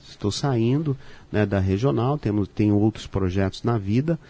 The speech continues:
né, mas foram três anos aí, dois meses,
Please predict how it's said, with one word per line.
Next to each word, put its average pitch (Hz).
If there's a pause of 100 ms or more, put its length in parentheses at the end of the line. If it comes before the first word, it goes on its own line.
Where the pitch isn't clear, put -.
(280)
né, 110
mas 110
foram 110
três 110
anos 107
aí, 95
dois 101
meses, 110